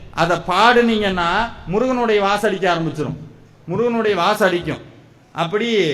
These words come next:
அந்த மேல சகஸ்ரதலத்துக்கு போயிடுச்சுன்னா குண்டலினி சக்தி மேல இருக்கக்கூடிய ஆற்றல்னால அந்த ஆற்றல் சக்தி உருகி உடம்பு பூரா பரவிடும்.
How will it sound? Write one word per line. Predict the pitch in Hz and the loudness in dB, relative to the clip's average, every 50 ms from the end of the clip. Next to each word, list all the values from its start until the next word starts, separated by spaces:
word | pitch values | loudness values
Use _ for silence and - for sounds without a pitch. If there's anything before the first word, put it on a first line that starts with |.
| 123 113 - - - - - | -4 -6 -10 -14 -20 -20 -12
அந்த | - 147 165 175 165 170 160 156 151 143 135 127 117 110 104 101 101 - - - - - - - - - | -8 -6 -4 -2 0 0 0 0 0 -2 -2 -4 -6 -8 -12 -14 -18 -20 -20 -20 -20 -20 -20 -20 -14 -6
மேல | 147 151 175 202 233 254 254 240 | -2 0 0 2 2 2 0 0
சகஸ்ரதலத்துக்கு | - 202 190 202 247 240 240 262 254 247 226 233 233 220 226 214 202 190 160 175 | 0 -2 -2 -2 -2 -2 0 0 0 0 0 0 -2 -2 -4 -4 -6 -6 -2 0
போயிடுச்சுன்னா | 208 226 226 220 214 220 220 208 220 214 202 | 2 2 2 2 0 -2 -4 -2 -2 -2 -4
குண்டலினி | - 185 196 208 233 226 220 208 190 | -4 -4 -4 -2 -2 -2 -2 -4 -6
சக்தி | 175 - 185 175 - - 196 196 180 175 190 220 226 220 - - - - - - | -4 -4 -6 -6 -6 -6 -4 0 2 2 2 2 0 -2 -8 -16 -20 -20 -14 -6
மேல | 143 160 175 202 233 254 262 254 | -2 0 2 2 2 2 2 2
இருக்கக்கூடிய | 233 226 220 220 202 - 196 214 208 208 190 175 | 0 0 -2 -4 -6 -4 -4 -4 -2 -2 -2 -2
ஆற்றல்னால | 175 202 233 226 - 240 240 226 214 202 196 202 214 | -2 -2 -2 -2 -2 -4 -4 -4 -2 -2 -2 0 0
அந்த | 233 226 220 202 202 | 0 0 -2 -2 -2
ஆற்றல் | 175 175 190 226 247 240 - 240 233 - | -2 -2 -2 -2 -2 -2 -2 -2 -2 -2
சக்தி | - 208 202 - - 220 | -4 -6 -6 -8 -8 -8
உருகி | 226 190 175 190 220 226 247 226 240 262 | -6 -6 -4 -4 -2 -2 -2 -2 -2 -2
உடம்பு | 226 185 180 190 233 233 226 202 | 0 0 0 0 0 0 -2 -2
பூரா | 170 190 214 226 240 240 | -2 -2 0 0 2 0
பரவிடும். | 233 - 185 170 202 220 220 220 196 165 139 117 | 0 -2 -2 -2 0 -2 -2 -2 -4 -6 -8 -10